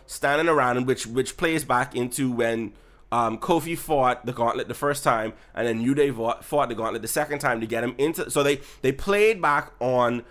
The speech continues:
the storytelling elements that they told on the way to the match. Everything about it was just, it was excellent. That is, that match, the story, the build, even just the,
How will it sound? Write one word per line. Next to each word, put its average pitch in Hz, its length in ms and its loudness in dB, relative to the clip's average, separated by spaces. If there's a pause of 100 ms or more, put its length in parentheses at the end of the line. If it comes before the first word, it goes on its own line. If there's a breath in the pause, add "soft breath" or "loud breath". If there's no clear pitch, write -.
(160 soft breath)
the - 80 -4
storytelling 156 880 2
elements 120 380 0
that 110 160 -2
they 117 100 -2
told 139 300 0
on 117 140 0
the 117 100 2
way 117 180 0
to - 240 -2
the 180 80 4
match. 107 320 -2
Everything 220 420 2
about 127 280 0
it - 100 -6
was 123 140 -4
just, 135 200 -10 (300 loud breath)
it 170 60 0
was 185 160 2
excellent. - 400 0 (180 loud breath)
That 185 220 6
is, 214 160 -2
that 147 260 4
match, 127 560 -2 (260 soft breath)
the 117 120 -2
story, 180 500 4
the 143 140 0
build, 123 560 0 (100)
even 156 400 0
just 139 300 -2
the, 120 200 2